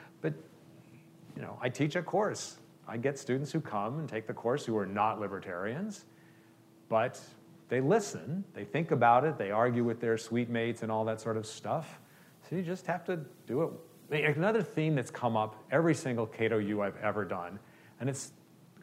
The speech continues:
come up for every single speaker, not just me, is someone in the audience will get up and say, "God, this sounds so great. How are we going to win? How are we gonna make this all happen?" And every single speaker says the same thing.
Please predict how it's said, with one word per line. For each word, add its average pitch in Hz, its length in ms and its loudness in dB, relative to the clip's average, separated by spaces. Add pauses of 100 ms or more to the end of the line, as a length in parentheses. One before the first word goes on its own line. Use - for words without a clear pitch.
come 165 220 0
up 160 100 0
for - 180 -4
every 196 240 6
single 170 280 2
speaker, - 540 -2 (800)
not 120 200 2
just 107 240 -4
me, 98 260 -8
is 113 200 -6 (840)
someone 196 360 8
in 165 80 6
the 143 100 4
audience 123 380 6
will 123 80 -2
get 117 120 2
up 117 120 0
and 117 100 -4
say, 123 280 -6 (100)
"God, 160 320 -2
this 131 100 -2
sounds 151 300 -4
so 151 160 0
great. 143 380 0 (100)
How 180 220 2
are 196 60 8
we 170 100 8
going 139 220 2
to 131 60 4
win? 113 360 2
How 135 140 -4
are - 20 2
we 175 80 2
gonna 135 160 2
make 120 280 2
this 127 160 -6
all 110 140 0
happen?" 98 380 -8 (640)
And - 180 -8
every 190 280 8
single 185 300 6
speaker 165 420 4
says 117 240 0
the 113 80 -4
same 117 260 -4
thing. 90 240 -8